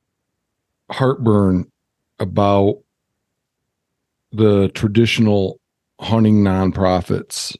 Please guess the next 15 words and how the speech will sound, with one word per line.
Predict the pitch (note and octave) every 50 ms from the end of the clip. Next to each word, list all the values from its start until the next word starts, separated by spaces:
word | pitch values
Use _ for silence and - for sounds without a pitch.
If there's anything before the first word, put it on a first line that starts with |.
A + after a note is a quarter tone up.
| _ _ _ _
Um, | F#2+ F#2+ F#2 F2+ F2 F2 E2+ E2 D#2+ E2 - - _ _ _ _ _ _ _ _ _ _ _ _ _ _ _ _ _ _ _ _ _ _
I | - G2+ G#2 G#2 G2 - - _ _ _ _ _ _
see | - - - - B2+ A#2+ B2
them | A2 A#2+ A#2 A#2 A2+ G#2+ G#2+ G#2 G#2 - _ _ _ -
as, | - G#2+ G#2+ G#2 G#2 G2+ G2+ G2+ F#2+ F2+ - - - _ _ _
and | - C#3+ C#3 C#3 C3+ - _ _ _ _
it, | B2 A#2 G2 - - _ _
it's, | - G#2+ - - A#2+ - -
it's | D3 B2 -
complicated. | - - A#2 G#2+ G2 - - G2+ G2 - G#2 G2 F#2 G2 F#2+ G2+
I | G2+
just | G2 G#2 G#2 - - - - - _ _
had, | - - - B2 B2 A#2+ A2+ A2 G#2 F#2 F2+ - _ _ _ _ _ _ _ _ _ _ _ _ _ _ _ _ _ _ _ _ _ _ _ _ _ _ _ _ _ _
I've | F#2 F2
had | F#2 A2 A#2 B2 G#2+ G2 F#2+